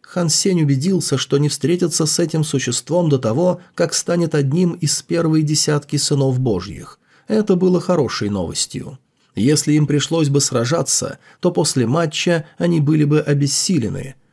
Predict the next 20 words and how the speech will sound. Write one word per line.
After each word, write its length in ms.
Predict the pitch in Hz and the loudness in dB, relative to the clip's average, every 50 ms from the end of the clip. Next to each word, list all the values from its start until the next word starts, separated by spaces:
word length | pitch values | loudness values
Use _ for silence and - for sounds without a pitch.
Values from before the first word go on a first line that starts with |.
| _ | _
В 80 | _ - | _ -4
таком 280 | - 110 107 120 117 110 | -4 -2 -2 -2 -4 -4
случае 580 | - - 107 139 156 139 - - - 123 127 | -4 -2 0 0 0 0 0 0 0 0 0
их 280 | 127 - 151 156 156 - | 2 2 0 0 0 -2
состоянием 840 | - 139 - - - 107 104 135 160 165 139 113 98 95 - - - - - _ | -4 -4 -4 -2 -2 -2 0 0 0 2 0 0 0 -2 -2 -4 -8 -16 -10 _
могли 320 | 190 190 185 165 175 175 170 | 0 0 2 2 2 2 2
воспользоваться 800 | 160 160 151 - - - 180 160 156 143 156 156 151 - 160 151 | 2 0 -2 -2 -2 0 0 0 2 2 0 0 0 0 0 2
другие. 640 | 156 160 170 156 151 151 123 98 - - - - _ _ _ _ _ _ _ | 2 2 0 0 2 0 0 0 -2 -8 -12 -18 _ _ _ _ _ _ _
Поэтому 440 | - 104 117 123 123 123 123 123 120 | -2 0 2 2 0 0 0 0 0
юноша 500 | 110 107 135 139 131 120 - - - 123 | 0 0 2 2 2 0 0 -2 0 0
был 240 | 123 127 123 120 117 | 2 2 2 2 2
рад, 280 | 135 147 143 127 - _ - - _ | 0 0 -2 -4 -6 _ -20 -20 _
что 220 | - - - 180 | -16 -6 -2 0
он 120 | 165 160 147 | 2 2 2
доберется 580 | 135 127 127 113 127 160 165 143 - - 123 | 2 2 4 4 4 2 2 0 0 -2 0
до 140 | 120 117 107 | 0 0 -2
первой 340 | - 156 160 160 156 151 135 | 0 -2 0 2 2 2 2
десятки 540 | 127 123 120 - - 156 156 151 - - 104 | 2 0 -2 0 0 -2 -2 -2 -2 -4 -4
до 200 | 98 104 131 135 | -2 0 -2 -2
того, 420 | 127 98 95 117 160 175 165 - | -2 -2 -2 0 0 0 0 -2